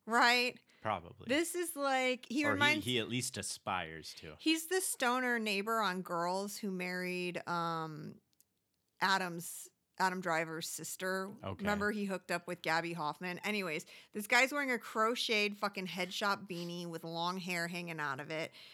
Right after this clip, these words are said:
Speaker 1: And he is spraying some, like, numbing shit on Amber's knees 'cause they are cut the fuck up.
Speaker 2: And they remain
Speaker 1: The whole
Speaker 2: fucked
Speaker 1: rest
Speaker 2: up
Speaker 1: of
Speaker 2: the
Speaker 1: the
Speaker 2: rest of the
Speaker 1: season,
Speaker 2: se-,
Speaker 1: yeah.
Speaker 2: anytime you see her knees, you're like, "Jesus, still."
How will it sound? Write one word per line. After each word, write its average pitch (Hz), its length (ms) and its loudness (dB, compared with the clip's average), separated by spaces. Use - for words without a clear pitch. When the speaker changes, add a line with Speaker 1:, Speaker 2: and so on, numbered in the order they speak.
Speaker 1:
And 208 140 -2
he 226 220 0
is 233 100 0
spraying 214 460 2
some, 202 280 0
like, 170 280 0
numbing 185 480 0
shit 175 480 0
on 170 120 -2
Amber's 175 400 -4
knees 175 360 -6
'cause 175 180 -8
they 190 160 2
are 175 140 0
cut 180 480 -2
the 175 160 -6
fuck - 480 -6
up. - 280 -6
Speaker 2:
And 101 220 -6
they 98 220 -6
remain 87 880 -10
Speaker 1:
The 208 100 4
whole 214 220 4
Speaker 2:
fucked 214 100 4
Speaker 1:
rest 208 180 6
Speaker 2:
up - 60 -4
Speaker 1:
of 220 80 -4
Speaker 2:
the 202 60 0
Speaker 1:
the 202 60 2
Speaker 2:
rest - 80 -2
of 185 40 0
the 233 80 0
Speaker 1:
season, 208 280 -2
Speaker 2:
se-, 190 100 -2
Speaker 1:
yeah. 180 300 2
Speaker 2:
anytime 139 420 -2
you 92 80 -8
see 90 240 -6
her 92 100 -6
knees, 87 320 -10
you're 85 100 -10
like, - 140 -12
"Jesus, 113 500 -6
still." 107 360 -10